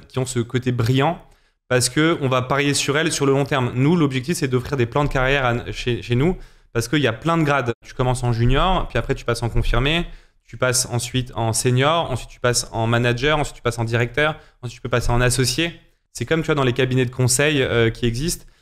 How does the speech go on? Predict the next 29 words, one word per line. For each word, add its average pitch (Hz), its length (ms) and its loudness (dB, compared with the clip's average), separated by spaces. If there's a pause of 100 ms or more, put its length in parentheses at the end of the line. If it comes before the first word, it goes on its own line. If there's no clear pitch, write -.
(160)
Et 127 100 2
donc, 170 440 0
euh, 123 440 4
on 131 80 2
veut 139 140 2
que 156 80 -6
les 143 80 2
gens 143 100 0
soient 135 200 0
brillants 143 340 2
parce 131 200 0
que 120 320 4
aujourd'hui, 143 300 2
mon 170 120 4
directeur 143 440 0
général, 135 460 2
hein, 120 200 0
qui - 120 -10
s'appelle 117 280 0
Tom, 151 360 2
c'était, 117 340 -4
il 117 180 0
nous 120 140 4
a 120 60 4
rejoint 123 260 2
en 139 60 0
stage 120 380 2
chez - 120 -2
Eskimos. 110 460 -2